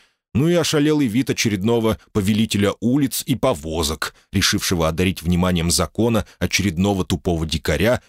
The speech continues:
приехавшего в славный Тувар за лёгкой жизнью, и увидевшего в его руках совсем недешёвый читательский билет главной библиотеки метрополии, немного греет душу. Но именно, что немного.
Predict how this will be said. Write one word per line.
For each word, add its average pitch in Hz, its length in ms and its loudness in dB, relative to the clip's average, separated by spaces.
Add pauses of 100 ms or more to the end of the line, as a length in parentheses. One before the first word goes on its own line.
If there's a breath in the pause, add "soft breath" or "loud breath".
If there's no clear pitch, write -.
приехавшего 90 680 -2
в - 60 -6
славный 80 420 -2 (100)
Тувар 117 400 0 (120)
за 85 140 -2
лёгкой 87 400 0
жизнью, 73 680 -2 (260 soft breath)
и 117 100 2
увидевшего 135 600 0
в 90 100 -2
его 92 220 0
руках 95 400 -2 (100)
совсем - 380 0
недешёвый 101 560 0
читательский - 640 -4
билет 95 360 0
главной 85 380 0
библиотеки 73 560 -4
метрополии, 76 800 -2 (180 soft breath)
немного 135 360 0
греет 76 460 -4
душу. 73 440 -4 (420)
Но 143 220 0
именно, 156 640 2
что - 240 -2
немного. 73 800 -2